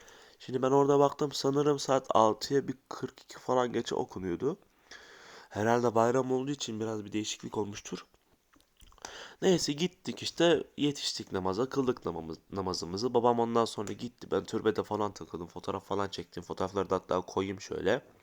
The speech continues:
Sonra dışarı çıktım, fotoğrafları, ondan sonra video çektim hatta. O videoları o zaman çektiydim, görmüşsünüzdür. Onları çektim. Sonra ben hemen arabaya bindik.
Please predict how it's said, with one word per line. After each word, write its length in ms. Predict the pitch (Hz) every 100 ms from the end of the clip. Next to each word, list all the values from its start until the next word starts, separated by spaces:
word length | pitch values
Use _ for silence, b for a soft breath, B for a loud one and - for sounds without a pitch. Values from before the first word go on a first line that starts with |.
| B B B B B B -
Sonra 580 | - 117 117 120 117 -
dışarı 320 | - - 120 110
çıktım, 600 | - 82 - 113 117 92 - _ _ _ _ _ - -
fotoğrafları, 580 | - - 117 110 113 110 - _ -
ondan 260 | 113 113
sonra 240 | 110 117 113
video 200 | 117 110
çektim 360 | - 95 98
hatta. 240 | 95 90 95
O 280 | 87 92 101
videoları 380 | 98 104 104
o 120 | 92 101
zaman 260 | 98 90
çektiydim, 600 | - 87 - - 82 107
görmüşsünüzdür. 800 | 95 92 87 - 85 80 90 139 - B B B B B
Onları 420 | - 107 104 98
çektim. 400 | - 92 - 123
Sonra 340 | 117 104 104 104
ben 180 | 101 - _ _ - -
hemen 220 | 101 104
arabaya 420 | - 104 92 87
bindik. 460 | 82 82 123 -